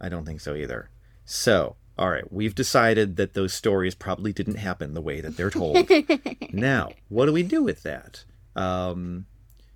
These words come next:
Speaker 1: do you know the story of Cinderella?
Speaker 2: Yes.
Speaker 1: Okay. Cinderella, if I remember correctly,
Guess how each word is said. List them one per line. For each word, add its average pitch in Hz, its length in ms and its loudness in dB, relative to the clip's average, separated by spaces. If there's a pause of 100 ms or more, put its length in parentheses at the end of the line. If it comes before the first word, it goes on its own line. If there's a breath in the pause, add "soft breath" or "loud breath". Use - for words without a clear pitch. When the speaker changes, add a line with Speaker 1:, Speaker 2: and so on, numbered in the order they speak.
(140)
Speaker 1:
do 104 100 -4
you 113 180 0
know 107 600 0
the 98 180 -6
story 104 420 0
of 95 140 -4
Cinderella? 101 580 0 (1300)
Speaker 2:
Yes. 214 560 -4 (160)
Speaker 1:
Okay. 85 380 0 (560 soft breath)
Cinderella, 101 800 2 (280)
if 92 120 -8
I 90 40 -4
remember 92 260 -4
correctly, 107 760 4